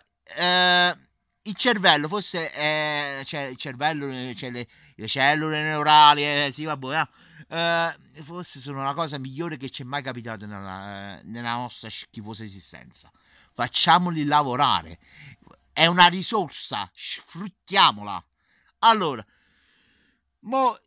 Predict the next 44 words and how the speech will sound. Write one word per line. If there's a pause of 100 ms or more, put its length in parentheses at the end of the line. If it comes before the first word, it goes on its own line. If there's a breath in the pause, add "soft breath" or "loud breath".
gli
esseri
umani
hanno
trovato
il
sistema
per
poter,
eh,
vabbè,
guard-,
guardate
che
la
roba
vegana
è
pure (100)
quella
buona,
no?
Quella
malamente,
è
pure
più
economica,
eh?
<laughs>
Tanto
per,
per
farvi
capire. (300)
Mo,
tornando
al
fatto
qua,
beh,
ecco
qua,
eh,